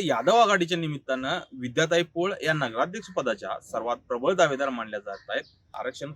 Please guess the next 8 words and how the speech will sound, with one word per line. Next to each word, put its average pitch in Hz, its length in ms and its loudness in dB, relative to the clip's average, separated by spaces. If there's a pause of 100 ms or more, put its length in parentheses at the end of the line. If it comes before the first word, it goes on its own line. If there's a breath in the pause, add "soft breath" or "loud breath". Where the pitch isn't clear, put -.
(100)
खुलं 170 160 4
झाल्यास 180 360 6 (320)
त्यांचं 214 280 4
नाव 156 160 4
आघाडीवर 143 460 2 (420)
देखील 156 340 -4 (260)
असणार 139 320 0
आहे. - 180 0